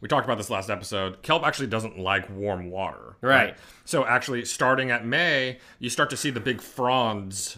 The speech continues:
Speaker 1: the leaves, kind of dissolve away and stuff like that. So
Speaker 2: Okay,
Speaker 1: you
Speaker 2: so that's
Speaker 1: actually lose
Speaker 2: interesting.
Speaker 1: mass.
Speaker 2: So you could actually do kelp farming in places that kelp wouldn't naturally really stay,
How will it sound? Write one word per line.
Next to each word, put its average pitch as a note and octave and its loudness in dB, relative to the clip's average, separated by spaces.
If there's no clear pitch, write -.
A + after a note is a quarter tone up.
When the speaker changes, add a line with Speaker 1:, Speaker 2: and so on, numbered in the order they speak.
Speaker 1:
the A2 -4
leaves, A2 -2
kind A2 -2
of F#2+ -4
dissolve G2 0
away F2 -4
and D2 -14
stuff - -16
like - -20
that. - -16
So - -6
Speaker 2:
Okay, F#3 4
Speaker 1:
you F#3 6
Speaker 2:
so D3+ 8
that's A#3 8
Speaker 1:
actually - 0
lose - -2
Speaker 2:
interesting. G#2 0
Speaker 1:
mass. D2+ -8
Speaker 2:
So - 0
you G#3+ 6
could B3 6
actually F3+ 4
do B2 4
kelp D3 4
farming A2 0
in G#2+ -2
places G#2+ -2
that G2 -2
kelp G#2+ -2
wouldn't F#2+ -6
naturally F#2 -6
really F#2+ -8
stay, A2+ -6